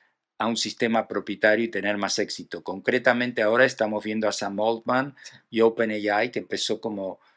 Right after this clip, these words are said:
Speaker 1: open source, por eso se llamaba Open A I, y terminó siendo closed source y además propietario y además de Microsoft, pero nos ha producido, nos ha dado este maravilloso producto que es G P T four.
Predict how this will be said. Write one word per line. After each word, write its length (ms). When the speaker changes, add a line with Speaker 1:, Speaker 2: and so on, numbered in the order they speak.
Speaker 1:
open 320
source, 420
por 100
eso 140
se 140
llamaba 320
Open 300
A 320
I, 60
y 40
terminó 460
siendo 560
closed 500
source 500
y 60
además 540
propietario 560
y 80
además 320
de 80
Microsoft, 720
pero 300
nos 200
ha 140
producido, 840
nos 180
ha 100
dado 340
este 480
maravilloso 720
producto 460
que 100
es 160
G 100
P 140
T 140
four. 480